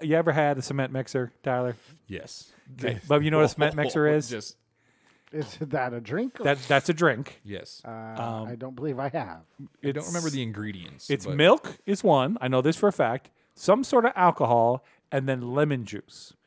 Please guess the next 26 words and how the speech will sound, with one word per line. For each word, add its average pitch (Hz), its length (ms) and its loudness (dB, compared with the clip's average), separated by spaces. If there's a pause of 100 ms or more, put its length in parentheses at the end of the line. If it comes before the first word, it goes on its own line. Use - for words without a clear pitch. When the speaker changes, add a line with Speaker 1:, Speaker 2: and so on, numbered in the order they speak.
(560)
Speaker 1:
And 120 100 -4
they 127 120 2
layer 139 400 2
that 196 220 0
together, 147 540 -2
and 120 140 -6
then 123 140 -4
you 160 100 0
put 226 180 -2
in 196 100 -2
your 165 120 -2
mouth, 143 420 -2 (100)
and 127 160 -6
you 120 80 -10
shake 170 320 -6
your 165 80 -8
head 165 180 -2
back 151 200 0
and 143 100 -10
forth, 127 400 0
kinda 127 160 -4
like 120 140 -6
a 123 40 -6
little 127 140 -2
cement 143 300 -4
mixer, 113 380 -6